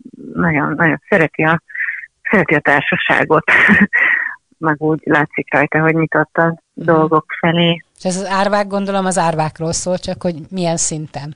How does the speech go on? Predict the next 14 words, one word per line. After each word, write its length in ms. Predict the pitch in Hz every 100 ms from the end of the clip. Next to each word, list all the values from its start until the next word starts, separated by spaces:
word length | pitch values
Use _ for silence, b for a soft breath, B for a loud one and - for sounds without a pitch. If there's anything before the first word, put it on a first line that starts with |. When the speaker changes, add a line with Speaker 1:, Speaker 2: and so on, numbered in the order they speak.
| -
Speaker 1:
Hát 140 | 226
olyan 260 | 262 190 180
szinten, 340 | 196 185 190 196
hogy 180 | 196
az 180 | 190 185
Áron 360 | 180 180 165 165
és 180 | 165 -
én 260 | 156 156
egy 120 | 156 156
testvérpárt 680 | 160 160 - 160 - 151 -
alakítunk, 560 | 170 - 180 175 165
akiknek 760 | 160 - 170 - - 156 151 151 -
meghaltak 480 | 147 - 165 -
a 80 | 165